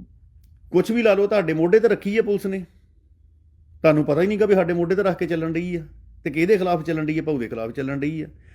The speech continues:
ਤੁਹਾਨੂੰ, ਜੇ ਤੁਹਾਨੂੰ ਇਸ ਗੱਲ ਦਾ ਪਤਾ ਨਹੀਂ, ਤੁਹਾਡੇ ਨਾਂ ਲਿਸਟ ਦੇ ਵਿੱਚ ਆ, ਤੁਹਾਨੂੰ ਤਾਂ ਮੇਰਾ ਸ਼ੁਕਰੀਆ ਅਦਾ ਕਰਨਾ ਚਾਹੀਦਾ। ਤੁਸੀਂ ਮੇਰੇ ਤੇ, ਤੁਹਾਡੇ ਜਿਹੜੇ ਕੋਈ ਤੁਹਾਡੇ ਸਪੋਰਟਰ ਵਾ ਜਾਂ ਕੋਈ ਹੋਰ ਬੰਦੇ, ਕੁਝ ਸਾਡੇ ਵੀ ਬੰਦੇ ਜਿਹੜੇ ਆ, ਉਹ ਬੰਦੇ ਮੈਨੂੰ ਇੰਨੀ ਗੱਲ ਕਹੀ ਜਾ ਰਹੇ ਆ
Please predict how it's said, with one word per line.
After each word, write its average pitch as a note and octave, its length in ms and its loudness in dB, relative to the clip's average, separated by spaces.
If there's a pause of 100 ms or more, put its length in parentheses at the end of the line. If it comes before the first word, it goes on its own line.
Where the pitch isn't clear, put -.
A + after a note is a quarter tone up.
(100)
ਤੁਹਾਨੂੰ, D3 260 2
ਜੇ C#3 120 -2
ਤੁਹਾਨੂੰ D3 300 0
ਇਸ C#3+ 60 0
ਗੱਲ C#3+ 160 -4
ਦਾ E3 80 0
ਪਤਾ D#3+ 220 -4
ਨਹੀਂ, E3+ 140 -4
ਤੁਹਾਡੇ C#3+ 220 -4
ਨਾਂ C3+ 200 -4
ਲਿਸਟ C#3 200 -6
ਦੇ D3+ 100 -4
ਵਿੱਚ D3+ 240 -2
ਆ, F#3 60 -4 (520)
ਤੁਹਾਨੂੰ A#2+ 240 -2
ਤਾਂ D3 80 0
ਮੇਰਾ D3 180 2
ਸ਼ੁਕਰੀਆ D3+ 360 -2
ਅਦਾ F#3 120 0
ਕਰਨਾ F3 260 -2
ਚਾਹੀਦਾ। F3 340 -4 (1200)
ਤੁਸੀਂ D3+ 220 0
ਮੇਰੇ D3 240 2
ਤੇ, D3 120 -8
ਤੁਹਾਡੇ C3+ 360 -4
ਜਿਹੜੇ D#3 220 -2
ਕੋਈ E3 140 -4
ਤੁਹਾਡੇ B2+ 300 -4
ਸਪੋਰਟਰ C3 440 -6
ਵਾ D#3 180 0
ਜਾਂ C3 140 -4
ਕੋਈ C#3 140 -6
ਹੋਰ B2+ 220 -4
ਬੰਦੇ, B2+ 300 -4
ਕੁਝ C#3+ 200 -4
ਸਾਡੇ B2 380 -4
ਵੀ G#3+ 60 -2
ਬੰਦੇ D3+ 280 0
ਜਿਹੜੇ C#3+ 280 0
ਆ, C3+ 160 -4 (320)
ਉਹ F#3+ 60 2
ਬੰਦੇ F#3+ 240 2
ਮੈਨੂੰ F3+ 280 -2
ਇੰਨੀ G3 180 -2
ਗੱਲ G3 180 0
ਕਹੀ G3 200 -2
ਜਾ G3 180 2
ਰਹੇ G3 160 2
ਆ F3+ 80 -4